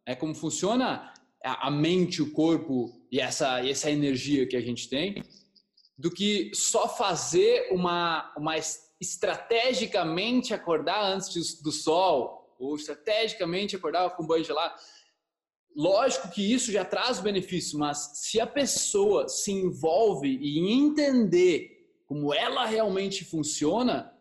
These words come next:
ela percebe que existe um efeito composto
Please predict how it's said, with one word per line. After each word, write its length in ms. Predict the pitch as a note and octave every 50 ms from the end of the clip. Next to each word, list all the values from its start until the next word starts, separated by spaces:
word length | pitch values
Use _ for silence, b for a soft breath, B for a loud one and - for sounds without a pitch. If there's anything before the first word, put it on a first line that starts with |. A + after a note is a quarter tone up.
| _ _ _ _ b b b b b _ _ -
ela 140 | - F3+ A3
percebe 540 | E3+ B3+ A#3 - - A#3 A3 C4+ C4 A#3 G#3+
que 420 | - - G3+ F#3+ F#3+ - - - -
existe 320 | D#3+ D3+ D3+ A3+ - -
um 80 | B3+ A#3
efeito 280 | A3 - B3+ B3+ B3+ B3+
composto 840 | - A3 G#3 F#3 F3+ - G#3 B3 D4 C#4 - - - E3 C3 - -